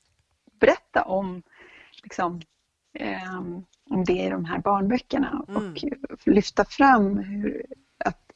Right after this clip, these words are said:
Speaker 1: och, eh, hur fantastisk den här oförställda nyfikenheten är som, som,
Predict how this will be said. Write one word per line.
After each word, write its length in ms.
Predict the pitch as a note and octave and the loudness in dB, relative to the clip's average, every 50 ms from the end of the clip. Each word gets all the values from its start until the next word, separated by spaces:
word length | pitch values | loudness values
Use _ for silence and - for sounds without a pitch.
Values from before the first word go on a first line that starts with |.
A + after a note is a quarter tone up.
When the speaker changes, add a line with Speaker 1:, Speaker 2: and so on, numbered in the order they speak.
| _ _ | _ _
Speaker 1:
och, 240 | - F#3+ F#3+ F#3+ - - - - _ _ _ _ _ _ _ _ _ - | -2 -2 -2 -2 -4 -8 -12 -16 _ _ _ _ _ _ _ _ _ -12
eh, 300 | - - - _ - G3 | -12 -12 -12 _ -8 -4
hur 320 | F3+ F#3+ F#3+ F#3+ G3 G3+ G#3+ - | 0 0 0 0 0 -2 -4 -4
fantastisk 640 | - G#3 G3+ - C#4 C#4 - - - G#3+ G#3 - - | -4 -4 0 2 2 2 2 0 -2 -4 -4 -2 -4
den 120 | G3 F3+ | -6 -4
här 180 | E3+ G#3 G#3 F#3 - - - - - - - - - - - - - - - | -4 -4 -6 -8 -8 -12 -16 -14 -14 -14 -14 -14 -14 -14 -16 -16 -16 -6 0
oförställda 760 | - A3+ G3+ - - G3+ G3 - - A3+ A3 G#3+ G3 F#3+ F#3+ | 2 2 4 4 4 2 2 2 4 4 4 4 4 2 2
nyfikenheten 1000 | F#3+ G#3 G#3 G3 - - G3 - - G3+ G#3 G#3+ A3+ C4 B3 A3 - - G3 - | 2 0 0 0 -2 -2 -2 -2 -2 -2 0 2 2 2 2 0 -2 -6 -6 -2
är 300 | - D#4+ B3 G3+ G#3+ G3+ G#3 G#3+ | 0 0 0 2 0 0 -2 -4
som, 380 | - - G#3 G3 G3 G#3 A3+ | -4 -6 -6 -4 -4 -6 -8
som, 500 | - - - G#3 G3 F#3+ G3 G3+ G3 - | -10 -12 -10 -8 -8 -6 -6 -8 -10 -12